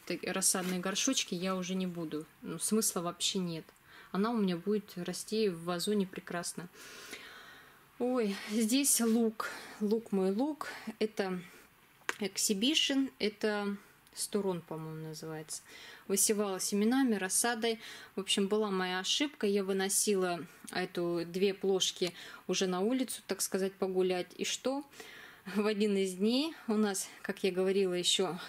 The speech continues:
холодновато, особенно ночью заморозки были и по минус восемь и так далее. И осталась рассада,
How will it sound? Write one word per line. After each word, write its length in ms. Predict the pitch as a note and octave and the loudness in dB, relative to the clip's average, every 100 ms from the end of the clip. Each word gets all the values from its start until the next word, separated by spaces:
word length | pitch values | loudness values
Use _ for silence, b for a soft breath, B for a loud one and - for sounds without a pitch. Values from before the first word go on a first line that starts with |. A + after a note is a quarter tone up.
| B | B
холодновато, 600 | G#3 G3 G3+ G#3 B3 C4 | -2 2 2 2 0 -2
особенно 420 | F#3+ - F3 F#3 F#3 | -4 -2 0 2 4
ночью 440 | F#3+ F3+ - E3 | 2 2 -4 -4
заморозки 840 | D#3 G#3 A3 G3+ - - F3 E3+ - B B B B | 0 2 4 4 0 0 0 0 -4 B B B B
были 320 | F3 F#3+ F#3+ | -2 0 2
и 220 | F3+ F3 | 2 2
по 120 | F3 F3+ | 0 0
минус 400 | F3+ F3+ F3 A3 | 0 0 0 0
восемь 320 | B3 - F3 | 0 0 -2
и 40 | |
так 160 | - F3+ | -2 0
далее. 380 | G#3 A3 G3+ F#3+ B B B B B B B B B B B _ - | 2 2 2 -2 B B B B B B B B B B B _ 0
И 100 | A#3+ | 0
осталась 680 | B3+ - A#3+ G3+ F3+ - - B G#3+ | 2 0 0 0 0 0 0 B -2
рассада, 760 | G3+ G#3 - C#4 A3+ G3+ F#3+ | 0 4 2 2 0 0 -2